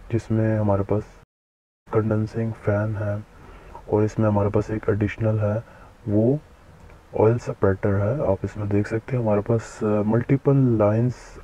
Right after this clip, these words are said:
out हो रही हैं, इसमें एक इन हो रही है और मल्टीपल आउट हो रही हैं। आप देख सकते हैं, ए, ये हमारी compressor से flexible होस इसमें इन होता है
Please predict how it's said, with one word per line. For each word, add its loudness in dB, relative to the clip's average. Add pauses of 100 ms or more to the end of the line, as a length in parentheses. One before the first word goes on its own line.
out 2
हो 2
रही 2
हैं, 2
इसमें -6 (480)
एक 2
इन 4
हो 2
रही 2
है 4
और 4
मल्टीपल 0 (160)
आउट 2
हो 4
रही -2
हैं। -4 (440)
आप 2
देख 0
सकते -4
हैं, 0
ए, 2
ये 2
हमारी 2
compressor 0
से -4
flexible 0
होस 0
इसमें -4
इन -2
होता 0
है -4